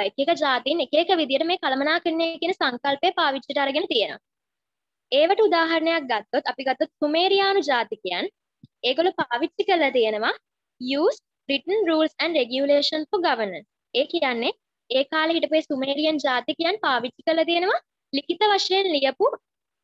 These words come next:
ලිඛිතව ලියපු නීති රීති මාලාවක් ඒගොල්ලොන්ගේ නීතිමය කටයුතු පාලනය කරන්න.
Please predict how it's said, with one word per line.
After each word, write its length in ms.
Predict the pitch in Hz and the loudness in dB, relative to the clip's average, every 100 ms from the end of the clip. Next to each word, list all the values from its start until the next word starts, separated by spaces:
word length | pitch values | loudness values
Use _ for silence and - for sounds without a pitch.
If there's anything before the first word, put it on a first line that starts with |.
| _ _ _ _ | _ _ _ _
ලිඛිතව 360 | 254 330 370 415 | -6 -2 2 4
ලියපු 320 | 359 311 302 415 | 4 2 4 2
නීති 280 | 277 294 285 | 2 0 0
රීති 200 | 330 330 | 0 0
මාලාවක් 640 | 359 285 254 311 359 320 403 | 0 0 2 2 2 0 -2
ඒගොල්ලොන්ගේ 640 | - 285 302 311 320 494 359 - _ _ _ _ _ _ _ _ _ _ _ _ _ _ _ _ _ _ 277 | -6 -2 2 2 2 0 0 -4 _ _ _ _ _ _ _ _ _ _ _ _ _ _ _ _ _ _ -4
නීතිමය 380 | 302 349 359 403 | -2 0 -2 0
කටයුතු 360 | 359 311 320 | -2 -2 -4
පාලනය 440 | 427 311 277 277 403 | 0 0 2 0 0
කරන්න. 280 | 277 175 | 0 -2